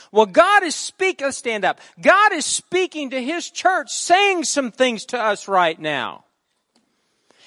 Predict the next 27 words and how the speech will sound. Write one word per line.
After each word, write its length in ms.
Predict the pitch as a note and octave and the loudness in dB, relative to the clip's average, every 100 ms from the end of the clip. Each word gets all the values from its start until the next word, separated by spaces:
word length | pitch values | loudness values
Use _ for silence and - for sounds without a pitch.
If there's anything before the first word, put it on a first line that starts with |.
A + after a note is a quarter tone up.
| _ | _
Every 360 | A3 D#4 F4 F4 | 4 4 6 2
year, 580 | C#4+ D#4 E4+ C4+ D#4 C#4+ _ _ _ _ _ _ _ _ _ _ _ | 2 0 4 4 4 0 _ _ _ _ _ _ _ _ _ _ _
one 160 | G3 C4+ | 0 2
of 100 | C#4 | 2
the 80 | A#3+ | 0
things 320 | C4 C4+ G#3 | -2 -2 -2
that 140 | A3+ | 0
I 160 | G3+ F3+ | 2 2
do, 500 | D#3+ G#3 A#3+ A3+ C4 _ _ _ - | -2 -4 0 0 -4 _ _ _ 0
I, 340 | E3+ F#3 G3+ | 0 2 0
I 40 | G3 | 0
give 220 | A#3+ A#3+ | -2 -2
you 120 | B3 | 0
Mark 320 | A#3+ C4+ C#4 | 4 4 2
Barclay's 920 | G#3+ C4 C#4 C4+ A#3 G3 G3 G3+ - _ _ _ _ _ _ _ _ - | 0 0 0 -2 -2 -2 -2 -8 -18 _ _ _ _ _ _ _ _ 0
I 160 | F#3+ | 0
Predict. 760 | G#3+ G#3+ F#3+ G#3+ D3+ - - - _ _ _ _ _ | 0 -4 -2 0 0 -4 -16 -20 _ _ _ _ _
We've 120 | E3 | -2
been 160 | E3+ G#3 | 2 0
talking 420 | G#3 A3 A#3 A#3+ | 2 2 2 -4
about 360 | G#3+ A3 A3+ - _ _ _ - | 0 2 2 -4 _ _ _ 0
Prophet 460 | A#3 A#3 A#3 B3+ | 4 4 0 -8
Hank 380 | G#3 B3+ A#3+ F#3 | -8 -6 -6 -8
and 140 | E3 E3 | -8 -4
what 160 | G3+ | -2
he's 260 | G3 A#3+ - | -4 -8 -8
saying. 580 | - F#3+ C#3 A2+ G2+ | -8 -8 -6 -10 -16